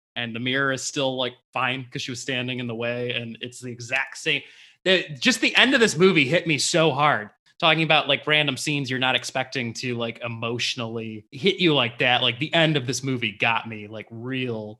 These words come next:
y-, really in the feels, as they say, because it was just, like, he's getting dragged away,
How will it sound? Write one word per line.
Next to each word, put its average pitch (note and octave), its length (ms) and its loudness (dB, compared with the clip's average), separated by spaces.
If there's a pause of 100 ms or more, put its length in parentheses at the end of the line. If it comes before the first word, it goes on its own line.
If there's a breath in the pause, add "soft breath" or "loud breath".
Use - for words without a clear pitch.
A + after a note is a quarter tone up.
(200)
y-, C#3 200 -4
really C#4 380 4
in C#4 120 4
the B3+ 80 2
feels, F#3 680 6
as C3+ 220 4
they B2+ 140 6
say, B2 380 4
because B2+ 320 0
it C#3+ 80 0
was C#3 140 0
just, C#3+ 160 2
like, C3+ 260 2
he's F#3 240 6
getting C3+ 200 4
dragged D3+ 320 4
away, G3+ 500 8